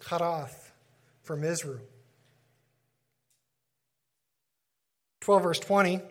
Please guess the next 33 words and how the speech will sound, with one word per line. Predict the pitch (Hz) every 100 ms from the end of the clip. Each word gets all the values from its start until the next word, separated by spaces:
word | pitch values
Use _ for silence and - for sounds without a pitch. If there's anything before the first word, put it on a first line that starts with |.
| -
says, | - 196 175
"You | 202
shall | - 196
eat | 185
nothing | 175 180 180 170
leavened, | 175 185 175 156 156
chametz, | - 160 147 160 160
and | 160
all | 165
your | 165
habitation | 151 160 151 - 180 160 156
shall | 165
eat | 156 165
unleavened | 170 156 156 156 143
bread." | 160 151
So | -
again, | 156 180 165
just | 151 151
as | 143
we | 151
saw | - 156
in |
verse | 147 143 147
nineteen, | 143 139 202 196 190 - - - - -
we | 165
see | 156 175
here | 151 165 185 185 180 - - - -
that | 165
we're | 165 170
not | 170 165
to | 160 175 -
eat | 175 165 -
anything | 196 196 190 180 165 160 156